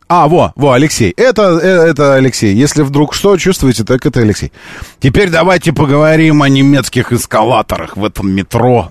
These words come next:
на которые контракты на десятки лет. Ну, поговорите. Я, <laughs> вас там сколько, Алексей? Два. Ну вот, поговорите между собой. Ну, это,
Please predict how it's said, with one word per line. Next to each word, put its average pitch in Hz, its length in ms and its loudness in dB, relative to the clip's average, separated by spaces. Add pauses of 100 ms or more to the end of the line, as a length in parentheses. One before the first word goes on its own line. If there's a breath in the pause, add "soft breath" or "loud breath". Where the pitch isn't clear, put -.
(120)
на 95 160 -4
которые 101 560 -2
контракты 90 520 -4
на 73 140 -6
десятки 71 480 -12
лет. - 220 -20 (1040)
Ну, 107 680 2
поговорите. 101 760 0
Я, 123 220 2 (520)
<laughs> - 580 -6
вас 165 220 0
там 196 200 -2
сколько, 170 400 0
Алексей? 98 380 -2 (120)
Два. 107 380 -2 (320 soft breath)
Ну 143 80 0
вот, 269 140 -2
поговорите 120 520 0
между 101 180 0
собой. - 300 -10 (480 loud breath)
Ну, 190 80 0
это, 262 100 -4